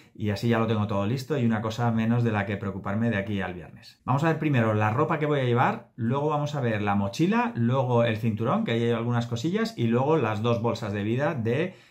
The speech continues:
eh, Pinos Genil y Prado Llano, ¿vale? Empezamos por la ropa, de abajo arriba, bueno, lo básico, las zapas, ¿vale? Voy a salir con las,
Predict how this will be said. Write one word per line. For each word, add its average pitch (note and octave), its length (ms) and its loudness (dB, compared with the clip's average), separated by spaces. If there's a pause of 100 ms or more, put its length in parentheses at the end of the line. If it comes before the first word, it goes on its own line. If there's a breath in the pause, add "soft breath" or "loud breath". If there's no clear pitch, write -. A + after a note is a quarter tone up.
(140 loud breath)
eh, G2+ 200 -4
Pinos C#3 280 -4
Genil C#3+ 320 0
y A#2+ 80 2
Prado G#2+ 280 0
Llano, F#2+ 260 -4
¿vale? G3+ 280 -4 (840 soft breath)
Empezamos C3 380 0
por D#3+ 160 0
la D3 100 4
ropa, F3+ 420 0
de C3 120 0
abajo C#3 320 2
arriba, E3+ 580 2
bueno, A#2 200 0
lo G#2 100 -2
básico, D#3 420 0
las G2+ 220 -2
zapas, F#2+ 320 -4
¿vale? D3+ 240 -2
Voy B2+ 160 0
a B2+ 60 -2
salir A#2 360 0
con A2 220 -4
las, G2+ 560 -2